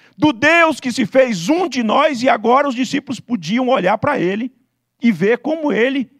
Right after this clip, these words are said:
tratava, como ele concretizava nas ações essa verdade sobre o amor, do amor uns para com os outros.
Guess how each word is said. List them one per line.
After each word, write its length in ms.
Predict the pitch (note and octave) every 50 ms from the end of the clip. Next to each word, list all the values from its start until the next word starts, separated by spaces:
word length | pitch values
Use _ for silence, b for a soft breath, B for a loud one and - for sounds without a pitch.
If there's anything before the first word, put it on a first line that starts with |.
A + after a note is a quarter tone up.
| _ _ _ _ _ _ _ _
tratava, 800 | - - A#3 - - _ G#3+ A3+ C4 D#4+ C#4+ G#3+ G3+ D3+ A2 - _ _ _ _ _ _ _ _ _ _
como 300 | - - A#3 B3+ B3 A3
ele 320 | A3+ B3+ C4 B3 A#3+ G#3
concretizava 1300 | - _ _ - F4 F4 D#4+ B3 - - B3+ B3+ - - G3+ F3+ C3+ D3 F#3+ B3+ D4+ D4 G3+ E3 C#3+ - - _ _ _ _ _ _ _ _ _ _ _ _ _
nas 240 | D3+ G3 B3 D#3+ A3
ações 800 | G3+ E3 - - - B3+ D4+ E4 D4+ A#3+ F3+ - - - - - _ _ _ _
essa 220 | - A3 A3 - C#4+
verdade 420 | D#4 D#4 - G3 B3+ E4 - -
sobre 200 | B3 A#3+ F#3 G3+
o 60 | G#3
amor, 340 | F#3 E3+ E3 D3+ C3 G#2+ - _ _ _ _ _
do 160 | - F3+ A#3
amor 520 | A3+ F#3 E3+ F3+ G3+ B3 B3+ - _ _ _
uns 240 | B3+ C4 D4 D4 -
para 240 | - C#4 D4 C#4 B3
com 140 | - D4 C#4+
os 100 | A3+ G3
outros. 500 | - A3 - - - - - - _